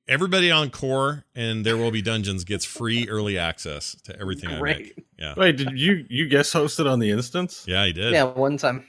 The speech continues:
Speaker 1: You did great.
Speaker 3: Uh,
Speaker 1: You should do that, Bo.
Speaker 3: jealous.
Speaker 1: Come on there with me sometime.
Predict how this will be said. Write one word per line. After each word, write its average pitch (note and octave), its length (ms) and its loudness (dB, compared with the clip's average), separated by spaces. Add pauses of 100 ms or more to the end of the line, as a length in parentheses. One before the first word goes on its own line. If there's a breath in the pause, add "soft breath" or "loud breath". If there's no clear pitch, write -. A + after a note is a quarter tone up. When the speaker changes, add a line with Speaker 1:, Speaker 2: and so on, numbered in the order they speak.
(160)
Speaker 1:
You G2+ 80 -6
did G2+ 180 -6
great. G2+ 280 -4
Speaker 3:
Uh, C2 180 -14 (300)
Speaker 1:
You B2 80 -8
should C#4+ 180 -4
do B2+ 140 0
that, F2+ 180 -2
Bo. F2+ 60 -2
Speaker 3:
jealous. F2+ 180 0
Speaker 1:
Come E3 100 -4
on F3 140 -2
there A2 140 -2
with F2 120 -10
me F2 200 -8 (100)
sometime. D#2 400 -14